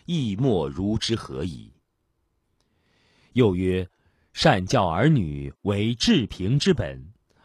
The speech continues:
而教女尤要。” 又曰：“治国平天下之权，女人家操得一大半。以事少贤人，由于事少贤女。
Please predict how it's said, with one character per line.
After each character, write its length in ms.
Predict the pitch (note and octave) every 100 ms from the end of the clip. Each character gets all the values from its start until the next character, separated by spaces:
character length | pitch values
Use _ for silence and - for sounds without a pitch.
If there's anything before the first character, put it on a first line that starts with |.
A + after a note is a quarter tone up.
| -
而 200 | C3 D#3+
教 320 | - A#3+ B2+
女 360 | F#2 D2 C#2 -
尤 320 | F2+ E2 D#2+ C#3+
要。” 300 | E3 C#2+ - _ _ _ _ _ _ _ _ -
又 200 | A#2 E2+
曰 280 | E2+ E2+ - _ _ _ _ _ _
：“治 220 | - F#3
国 340 | C3+ A#2+ C3+ D3
平 280 | - B2+ C#3+
天 300 | F3+ F3+ F3+
下 180 | G#2+
之 140 | F2 B2+
权， 480 | - D2+ D2 F2 G2 _
女 220 | - B2 A#2
人 240 | A2+ D3+
家 340 | E3+ D3+ D3+ -
操 280 | - B2+ A#2+
得 160 | G2
一 200 | G2 G#2+
大 280 | D3 F3+ C#2+
半。 260 | - D2 - _ _ _ _ _ _ _ _ _ _
以 340 | - A#2+ B2 B2+
事 260 | - F3+
少 260 | A#2 D2 C2+
贤 320 | - G2 C#3+
人， 380 | G#2+ D#2 E2 G#2 _ -
由 200 | A2 G2
于 240 | F2 G#2+
事 300 | - E3+ G2
少 260 | - C2 B1+
贤 360 | - E2+ A#2
女。 260 | A#2 D2